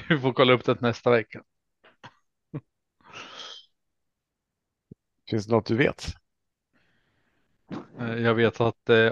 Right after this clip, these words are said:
Speaker 1: A J har, eh, tipsform för tillfället.
Speaker 2: Mhm.
Speaker 1: Hittade flera skrällar förra lördagen och satte V åttiosex som gav bra med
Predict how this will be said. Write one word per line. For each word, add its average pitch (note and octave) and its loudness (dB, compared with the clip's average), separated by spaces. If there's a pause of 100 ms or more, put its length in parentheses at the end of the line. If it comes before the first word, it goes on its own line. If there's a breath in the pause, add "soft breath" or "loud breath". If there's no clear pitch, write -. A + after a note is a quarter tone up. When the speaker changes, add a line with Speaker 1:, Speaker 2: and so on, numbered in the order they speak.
Speaker 1:
A A2+ 4
J A#2 2
har, G#2+ 0 (140)
eh, G#2+ -2
tipsform B2+ -2 (200)
för C3 -4
tillfället. A2 -4 (640)
Speaker 2:
Mhm. G#2 -8 (760 soft breath)
Speaker 1:
Hittade - -4
flera B2 2
skrällar A#2 2
förra C3+ -2 (120)
lördagen A2+ 2
och A2+ -8
satte A2+ -6 (240)
V A#2 -2
åttiosex G#2 -4
som D#3+ -8
gav A#2+ 2 (1300 soft breath)
bra B2 2
med A#2+ -2